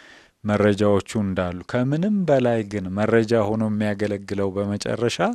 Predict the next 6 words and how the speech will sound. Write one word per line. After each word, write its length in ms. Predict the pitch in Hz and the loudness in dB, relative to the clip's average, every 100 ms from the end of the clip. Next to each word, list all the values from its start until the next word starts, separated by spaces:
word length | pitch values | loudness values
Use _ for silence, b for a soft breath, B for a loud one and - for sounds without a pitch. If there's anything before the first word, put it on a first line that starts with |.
| - B B B B B B B B - | -6 B B B B B B B B 2
የኢትዮጵያ 680 | 110 123 117 147 135 - 147 | 6 6 4 -2 -2 0 0
ክርስትና 600 | - - 120 - 117 113 110 101 | -2 -4 -6 -4 -2 0 0 -2
ባሉት 680 | 90 104 110 113 113 113 - - | 2 4 4 4 2 0 -2 -2
ልዩ 440 | 110 120 120 147 127 | -2 -2 -4 -2 4
ገጽታዎች 760 | 117 - 113 110 110 117 120 196 | 2 2 -4 0 0 0 -4 -2
ውስጥ 300 | 214 - | -2 -2